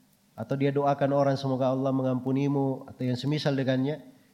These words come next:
Itu akhlak yang baik kadang memberi pengaruh pada orang. Iya. Orang Indonesia aja, "Terima kasih, terima kasih," begitu. Itu terasa sopan begitu orangnya. Dan itu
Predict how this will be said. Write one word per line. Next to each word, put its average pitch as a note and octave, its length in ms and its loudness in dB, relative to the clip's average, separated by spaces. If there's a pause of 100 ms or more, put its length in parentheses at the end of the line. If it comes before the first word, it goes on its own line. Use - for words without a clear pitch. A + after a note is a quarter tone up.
Itu G#3+ 160 2
akhlak G#3 480 4
yang F#3+ 160 6
baik A3+ 160 4
kadang G3+ 240 8
memberi G3 320 6
pengaruh F#3+ 400 6
pada B2+ 240 2
orang. G2+ 240 -4 (1120)
Iya. G#2+ 240 -6 (880)
Orang F#3+ 240 6
Indonesia F#3+ 320 4
aja, G3+ 160 4
"Terima D#3+ 320 0
kasih, E3+ 240 2
terima C#3+ 320 0
kasih," D3+ 240 0
begitu. C3 400 -2 (560)
Itu A#3+ 320 0
terasa F#3 320 2
sopan F#3 460 2
begitu G#2+ 260 -4 (1500)
orangnya. A#2 340 0
Dan E3+ 160 4
itu A#3+ 160 4